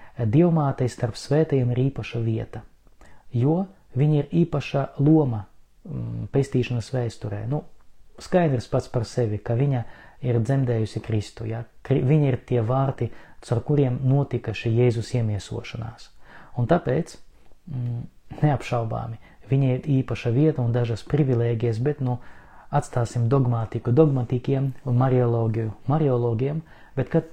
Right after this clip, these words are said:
pi-, lai mums pietiek ar to, ka, ā, tāpat kā visi pārējie svētie, Dievmāte jūt mums līdz,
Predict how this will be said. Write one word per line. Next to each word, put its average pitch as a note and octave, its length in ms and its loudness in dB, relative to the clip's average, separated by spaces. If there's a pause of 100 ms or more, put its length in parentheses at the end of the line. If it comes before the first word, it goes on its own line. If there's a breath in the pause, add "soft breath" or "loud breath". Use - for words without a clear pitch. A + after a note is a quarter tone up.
pi-, D3+ 140 -2
lai C#3 180 2
mums C#3+ 240 0
pietiek C3+ 400 0
ar A2+ 160 -4
to, C3+ 180 0
ka, A2+ 280 -4 (400 loud breath)
ā, A2 160 -6 (420)
tāpat C#3+ 460 0
kā A#2+ 160 0 (100)
visi B2 320 -2
pārējie B2 400 0
svētie, B2+ 520 -4 (240 loud breath)
Dievmāte B2 580 0
jūt B2 240 2
mums A#2 160 -4
līdz, D#3+ 380 0